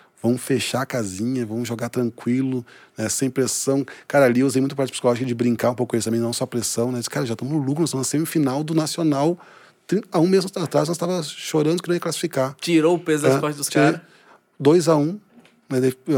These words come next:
Speaker 1: até o, o treinador do Paraná me chamou depois do Curitiba e disse, "Cara, tu fechou de uma maneira as linhas de quatro, na bola não entrava, não entrou mais. A gente tivemos chance de, na transição
Speaker 2: Ampliar.
Speaker 1: ofensiva,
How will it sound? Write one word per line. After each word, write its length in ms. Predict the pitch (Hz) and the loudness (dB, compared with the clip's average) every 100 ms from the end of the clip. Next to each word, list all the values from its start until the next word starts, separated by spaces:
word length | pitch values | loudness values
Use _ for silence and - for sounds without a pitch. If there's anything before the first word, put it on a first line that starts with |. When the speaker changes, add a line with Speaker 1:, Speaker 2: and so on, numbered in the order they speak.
| 123 | 4
Speaker 1:
até 180 | 117 139 | 4 4
o, 140 | 180 | 4
o 340 | 156 151 139 117 | 2 0 0 2
treinador 280 | 127 120 | 2 4
do 120 | 139 131 | 2 2
Paraná 260 | 135 120 | 2 2
me 80 | 131 | 0
chamou 180 | 127 120 | 0 0
depois 160 | 120 | -2
do 60 | 110 | -2
Curitiba 200 | 117 117 | -6 -6
e 20 | |
disse, 120 | - | -10
"Cara, 240 | - 123 190 | -8 -8 -8
tu 100 | - | -6
fechou 300 | 139 - 143 | -4 -4 -2
de 60 | |
uma 80 | 170 | 0
maneira 260 | 160 135 160 | 2 2 2
as 60 | 120 | 2
linhas 200 | 139 131 | 0 -2
de 80 | |
quatro, 260 | - 131 160 | -4 -6 -4
na 60 | 147 | 0
bola 180 | 143 | 2
não 60 | 160 | 2
entrava, 340 | 156 131 160 | 0 0 4
não 80 | 156 | 4
entrou 240 | 131 147 180 | 6 6 4
mais. 300 | 156 160 147 | 4 4 4
A 20 | |
gente 320 | 131 127 120 | 2 2 -2
tivemos 260 | - 131 151 | 2 4 4
chance 160 | 160 185 175 | 2 2 0
de, 160 | 147 147 143 135 127 | 0 0 0 -2 -8
na 140 | - 123 | -2 0
transição 360 | 131 120 - | 2 0 0
Speaker 2:
Ampliar. 180 | 135 131 | -2 -2
Speaker 1:
ofensiva, 340 | 127 135 147 | 0 2 0